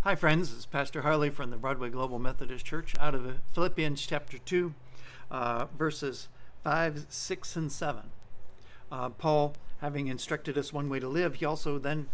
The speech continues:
th-, then goes to say this, "Have this mind among yourselves, which is yours in Christ Jesus,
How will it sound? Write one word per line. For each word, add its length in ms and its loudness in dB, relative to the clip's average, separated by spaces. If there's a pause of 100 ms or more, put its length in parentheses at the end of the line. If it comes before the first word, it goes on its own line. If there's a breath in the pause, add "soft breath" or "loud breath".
(420 loud breath)
th-, 180 6 (120)
then 400 2
goes 300 10
to 100 6
say 180 0
this, 260 -4
"Have 280 -2
this 200 -2
mind 280 0
among 240 -2
yourselves, 560 -4
which 220 -4
is 180 -6
yours 380 -2
in 180 -6
Christ 320 -10
Jesus, 480 -8